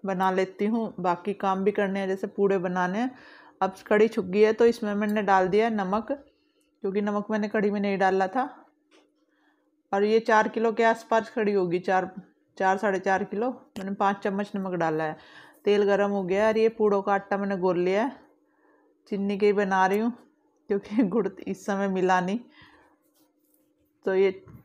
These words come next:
और थोड़े छोटे छोटे ही बना रही हूँ, बहुत ज़्यादा बड़े भी नहीं बना रही मैं पूड़े। और थोड़े ही बनाए हैं, बहुत ज़्यादा बनाए भी नहीं कि भाई बहुत ज़्यादा बनाए हैं। तो देखो, चीनी के हैं तो इसलिए कलर इनका थोड़ा ब्राउन,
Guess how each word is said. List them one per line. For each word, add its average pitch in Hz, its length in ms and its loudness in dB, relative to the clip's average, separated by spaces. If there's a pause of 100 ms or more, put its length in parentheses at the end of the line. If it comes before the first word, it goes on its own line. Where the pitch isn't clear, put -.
(140)
और 180 220 -2
थोड़े 226 200 4
छोटे 226 320 0
छोटे 214 260 0
ही 214 60 4
बना 185 300 0
रही 170 100 0
हूँ, 180 80 -6
बहुत 196 160 2
ज़्यादा 196 260 2
बड़े 190 220 0
भी 185 120 0
नहीं 196 120 -2
बना 165 260 -2
रही 160 120 -2
मैं 165 160 -6
पूड़े। 170 320 -4 (2000)
और 202 100 -2 (100)
थोड़े 220 200 4
ही 233 80 6
बनाए 190 360 4
हैं, 180 160 0
बहुत 202 180 2
ज़्यादा 202 260 4
बनाए 185 340 2
भी 175 120 -2
नहीं 175 140 -6
कि 196 80 -2
भाई 185 160 2
बहुत 175 220 0
ज़्यादा 170 260 2
बनाए 170 320 -2
हैं। 247 160 -2 (320)
तो 185 80 -10
देखो, 180 380 -4 (880)
चीनी 208 340 -2
के 226 120 0
हैं 220 220 2
तो 240 100 2
इसलिए 226 320 0
कलर 214 300 2
इनका 208 380 0 (280)
थोड़ा 196 200 0
ब्राउन, 190 480 0